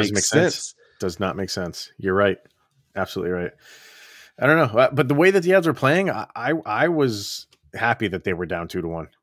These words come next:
Speaker 2: Uh,
Speaker 1: Yeah.
Speaker 2: <laughs> you know what I mean? Like, again, I don't wanna call this a trap game, but they needed something to wake them up, much like Jared Bednar made the goalie change
Speaker 1: Mm-hmm.
Speaker 2: to, to wake the team up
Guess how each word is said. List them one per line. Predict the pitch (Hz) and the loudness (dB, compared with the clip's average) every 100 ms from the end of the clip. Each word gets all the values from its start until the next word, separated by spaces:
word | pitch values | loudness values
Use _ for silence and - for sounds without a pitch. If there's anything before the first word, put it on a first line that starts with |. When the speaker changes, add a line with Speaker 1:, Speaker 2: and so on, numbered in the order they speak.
| _ _ _ _ | _ _ _ _
Speaker 2:
Uh, | - 104 | -8 2
Speaker 1:
Yeah. | 117 110 107 | 4 6 4
Speaker 2:
<laughs> | - | -2
you | 139 | 0
know | 139 | 2
what | 143 | 2
I | |
mean? | 143 | 0
Like, | 135 131 - - _ _ _ _ _ _ _ _ _ - | -2 -2 -4 -20 _ _ _ _ _ _ _ _ _ -4
again, | 127 127 110 90 - | -2 0 0 -2 -6
I | 107 | -2
don't | 120 | 0
wanna | 117 | -2
call | 113 113 | -2 -2
this | 110 - | -2 -6
a | |
trap | 92 98 104 | -6 -6 -6
game, | - 135 139 131 - - _ | -4 -4 -4 -10 -20 -20 _
but | 120 110 | -4 -4
they | 101 113 143 160 | -2 2 2 4
needed | 160 135 | 2 2
something | - 117 117 | 0 -4 -4
to | 98 | -4
wake | 90 104 | -2 -2
them | 104 98 | -2 -6
up, | 87 - | -6 -2
much | 117 165 - | 0 0 0
like | 127 113 | -2 -2
Jared | 117 110 95 | -2 -2 -2
Bednar | 107 101 98 | -4 -4 -6
made | 98 98 | -4 -6
the | 87 | -6
goalie | 87 92 107 107 | -4 -2 -2 -2
change | 127 135 143 - - - | -4 -4 -6 -12 -18 -8
Speaker 1:
Mm-hmm. | 104 95 101 | -4 -2 -2
Speaker 2:
to, | - 110 | -2 -4
to | 101 104 | -2 0
wake | 104 98 | 0 -2
the | 92 | -6
team | 107 101 | -4 -2
up | 101 104 | 0 -2